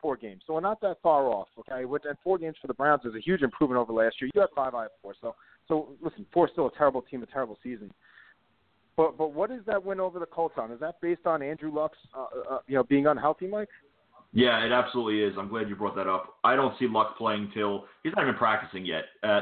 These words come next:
Speaker 2: there's no return for the practice. I, I'm thinking he's gonna start the season on the pup list, to be honest with you. I don't think he's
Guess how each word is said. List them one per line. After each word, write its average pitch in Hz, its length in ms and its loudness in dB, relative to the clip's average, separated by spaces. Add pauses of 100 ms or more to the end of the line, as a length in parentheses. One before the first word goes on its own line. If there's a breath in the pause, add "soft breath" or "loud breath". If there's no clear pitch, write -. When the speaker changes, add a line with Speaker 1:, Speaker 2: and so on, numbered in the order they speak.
Speaker 2:
there's 113 140 -6
no 151 120 2
return 156 520 2
for 151 80 -4
the 127 60 0
practice. 123 440 2 (640 loud breath)
I, - 180 2
I'm 220 280 0
thinking 123 420 0
he's 123 140 -2
gonna 104 180 -6
start 120 220 2
the - 120 -10
season 202 300 -2
on 101 140 4
the 98 60 0
pup - 300 2
list, 101 260 -2
to 104 40 -6
be 98 140 -2
honest 95 280 0
with 101 140 -4
you. 101 80 2
I 113 140 6
don't 196 180 0
think 170 160 -4
he's 135 300 -6